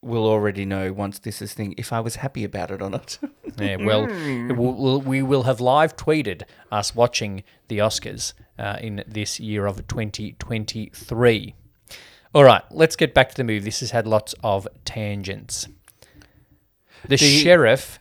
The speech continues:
Speaker 1: the
Speaker 2: licks
Speaker 1: sheriff.
Speaker 2: his lips at Marion.
Speaker 1: Oh,
Speaker 2: Yeah.
Speaker 1: offers her a date, which was a play on words, which was obvious.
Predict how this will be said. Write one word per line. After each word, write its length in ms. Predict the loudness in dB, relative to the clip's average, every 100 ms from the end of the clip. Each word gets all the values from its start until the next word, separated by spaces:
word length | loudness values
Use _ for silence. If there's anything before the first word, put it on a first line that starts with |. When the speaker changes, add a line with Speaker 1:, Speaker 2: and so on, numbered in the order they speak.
| -8
Speaker 1:
the 100 | -2
Speaker 2:
licks 100 | 2 2 2
Speaker 1:
sheriff. 40 | 0
Speaker 2:
his 220 | -2 -2
lips 600 | -4 -4 -6 -10 -10 -10 _ _ _ -6
at 160 | -6
Marion. 560 | -4 -2 -2 -6 -10 -4
Speaker 1:
Oh, 520 | 0 2 4 4 2 -4 -20 -20 -4
Speaker 2:
Yeah. 160 | 0 2
Speaker 1:
offers 120 | 4
her 160 | 2 0
a 60 |
date, 420 | -2 -2 0 -2 -8
which 260 | -12 -12 -10
was 180 | -8 -6
a 60 | -8
play 240 | -6 -6
on 160 | -6 -6
words, 420 | -4 -4 -6 -10
which 200 | -10 -6
was 140 | -4
obvious. 440 | -4 -4 -8 -10